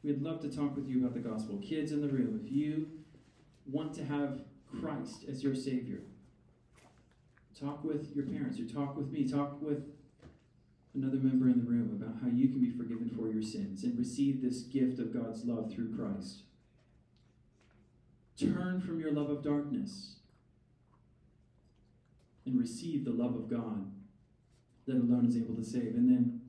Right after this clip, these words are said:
in response to his love for us, we are enabled by his Spirit to love him back. We love because he first loved us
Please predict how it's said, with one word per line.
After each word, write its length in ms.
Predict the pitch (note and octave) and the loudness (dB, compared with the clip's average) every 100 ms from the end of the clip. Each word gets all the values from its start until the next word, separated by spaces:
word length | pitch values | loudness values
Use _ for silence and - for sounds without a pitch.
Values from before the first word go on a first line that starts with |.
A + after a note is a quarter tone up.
| - | -8
in 120 | A3 | -4
response 540 | G2+ - C#3+ D3 C#3+ | -4 0 4 4 2
to 60 | B2+ | -4
his 220 | B2+ A2+ | -4 -4
love 200 | A#2 A2 | -4 -4
for 160 | - C#3 | -4 0
us, 460 | C#3 C3+ - - - - - _ - _ _ _ _ _ | 0 0 -4 -14 -20 -20 -20 _ -20 _ _ _ _ _
we 140 | C#3 B2 | 4 4
are 100 | A#2+ | 4
enabled 500 | B2 B2+ B2+ B2 B2 | 4 4 4 4 2
by 140 | B2+ | 2
his 240 | C3 C3 | 2 0
Spirit 320 | - - A2 - | -2 -2 -2 -2
to 80 | |
love 300 | A#2 A#2+ A#2 | -2 -2 0
him 120 | B2 A#2 | 2 2
back. 280 | G2+ - - - - _ _ _ _ - - _ _ - - | 2 -2 -8 -14 -18 _ _ _ _ -20 -20 _ _ -20 -8
We 200 | D#3 E3 | 2 4
love 260 | E3 E3+ G3 | 4 4 2
because 280 | E3+ F3+ - | 0 0 0
he 100 | E3+ | -2
first 300 | F3+ F3+ - | -2 -2 0
loved 220 | F3+ F3+ | 0 2
us 460 | F#3 - - - | 2 0 -6 -12